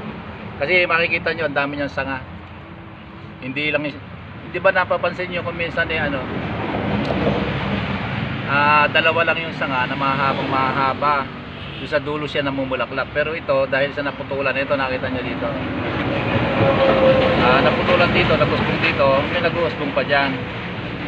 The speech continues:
Ito, mag-uusbong din dito yan. Oh. Ito kasi mga naputulan, pakita ko sa inyo na talaga naputulan. Ito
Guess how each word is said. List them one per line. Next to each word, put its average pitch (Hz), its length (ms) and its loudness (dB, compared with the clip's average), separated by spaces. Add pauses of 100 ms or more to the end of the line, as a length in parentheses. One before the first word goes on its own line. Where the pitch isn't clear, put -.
(100)
Ito, 135 200 0
mag-uusbong 147 640 0
din - 120 0
dito 147 240 0
yan. 139 240 4 (1300)
Oh. 107 200 -2 (720)
Ito 147 160 0
kasi 180 200 4
mga 156 280 2
naputulan, 151 440 0
pakita 135 320 -2
ko 135 80 -2
sa 131 80 0
inyo 127 160 -2
na 127 120 -4
talaga 123 240 -2
naputulan. 117 520 -2 (720)
Ito 139 120 -2